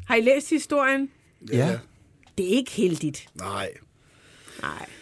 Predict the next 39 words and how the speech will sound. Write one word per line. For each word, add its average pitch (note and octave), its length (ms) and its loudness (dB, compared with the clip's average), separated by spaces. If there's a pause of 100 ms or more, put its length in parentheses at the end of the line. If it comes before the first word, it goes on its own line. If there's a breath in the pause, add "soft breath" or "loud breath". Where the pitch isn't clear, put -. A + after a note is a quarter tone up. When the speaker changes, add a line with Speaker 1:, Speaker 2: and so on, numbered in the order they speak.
(180 loud breath)
Speaker 3:
Han C#3+ 160 -2
skulle C#3 260 0
have E3+ 100 4
en D#3+ 80 2
so-meme, C3+ 880 6
øh, A2 180 2
medarbejder. A2 500 0
Speaker 1:
Ja, F#3 40 -2
det F#3+ 100 0
skal F#3 140 0
han. E3 240 0
Og B3+ 100 2
eller C4+ 160 6
også D4 120 2
så D#4 100 -2
skal D#4 140 0
han C#4+ 120 2
ikke, C4 120 0
fordi C4 120 -4
han B3+ 120 0
er B3 40 0
pisselig C4 340 -2
glad. G#3 180 4
Men A#3+ 140 0
det B3+ 100 -4
er C#4 60 0
faktisk C#4 380 2
Speaker 3:
Ja, D4+ 60 2
ja. C4+ 100 2
Speaker 1:
Kira A#3+ 160 0
Eggers, C#4 200 0
som A#3 180 -4
starter G3+ 380 0
den G3+ 200 -2
her G#3 80 0
historie. G3+ 400 -2
Hun A#3+ 200 0
er A3 160 0
jo, A#3+ 180 4